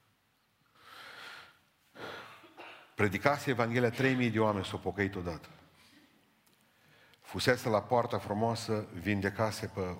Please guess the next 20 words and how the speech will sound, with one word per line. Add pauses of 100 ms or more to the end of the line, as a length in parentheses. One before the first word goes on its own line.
ologul
ăla. (1300)
Se
mai
pocăiseră
încă
câteva
mii
de
oameni
la
a
doua
predică. (1700)
Îngropase
pe
Anania
și
pe
Safira.